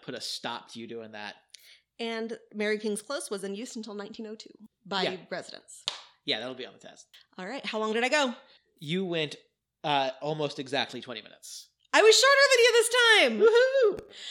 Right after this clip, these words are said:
Speaker 2: So, like, the goal was not to be super fast this week. It's just how it ended up
Speaker 1: It
Speaker 2: happening.
Speaker 1: just ended up happening that way.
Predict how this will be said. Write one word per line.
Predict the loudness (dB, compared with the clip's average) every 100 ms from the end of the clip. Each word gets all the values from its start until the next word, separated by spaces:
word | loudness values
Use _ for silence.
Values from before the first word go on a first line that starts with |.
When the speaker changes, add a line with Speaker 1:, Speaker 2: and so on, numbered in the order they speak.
| -16 -18 _
Speaker 2:
So, | -2 0 0 -2
like, | -6 -6 -6
the | -4
goal | 2 2 2
was | 0
not | 0 -2 -2
to |
be | -8
super | -6 -8 -6
fast | -4 -4 -6
this | -14 -12
week. | -10 -10
It's | -10
just | -12 -14 -10
how | -8 -6
it |
ended | -8 -8
up | -8
Speaker 1:
It |
Speaker 2:
happening. | -10 -8 -6
Speaker 1:
just | -6
ended | -6 -4
up | -4
happening | -4 -14 -16 -16
that | -14 -12
way. | -12